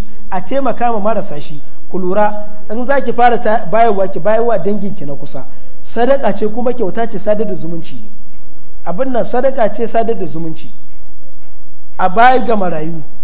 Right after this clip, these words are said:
a bayar da shi ga miskini, a bayar da shi ga matafi, a bayar da shi ga wanda i buɗe baki ya tambaya,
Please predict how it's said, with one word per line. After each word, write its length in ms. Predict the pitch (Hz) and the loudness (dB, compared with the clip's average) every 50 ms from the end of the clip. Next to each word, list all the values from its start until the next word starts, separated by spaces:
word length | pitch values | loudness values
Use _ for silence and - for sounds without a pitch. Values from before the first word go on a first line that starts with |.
| - - - | 0 0 0
a 120 | 196 196 | 0 0
bayar 200 | 190 247 269 269 | 0 0 0 0
da 60 | 247 | 0
shi 160 | - 247 247 214 | 0 0 0 0
ga 100 | 190 208 | 0 0
miskini, 520 | 185 175 180 - - 196 196 196 180 143 - - - - - | 0 0 0 0 0 0 0 0 0 0 0 0 0 0 0
a 120 | 175 190 | 0 0
bayar 220 | 190 226 254 277 269 | 0 0 0 0 0
da 60 | 262 214 | 0 0
shi 160 | 214 247 226 | 0 0 0
ga 100 | 202 208 | 0 0
matafi, 380 | 202 208 196 190 165 - - 135 135 - - - - - | 0 0 0 0 0 0 0 0 0 0 0 0 0 0
a 120 | 208 202 214 | 0 0 0
bayar 220 | 240 262 277 285 | 0 0 0 0
da 80 | 262 208 | 0 0
shi 140 | 170 240 233 | 0 0 0
ga 100 | 214 214 | 0 0
wanda 280 | 214 233 233 208 185 | 0 0 0 0 0
i 80 | 196 208 | 0 0
buɗe 260 | 175 202 269 247 220 | 0 0 0 -2 -2
baki 280 | 180 160 151 - - - | -2 -2 -2 -2 -2 0
ya 60 | - | 0
tambaya, 420 | - 196 135 131 170 160 123 - | 0 0 0 0 0 0 0 0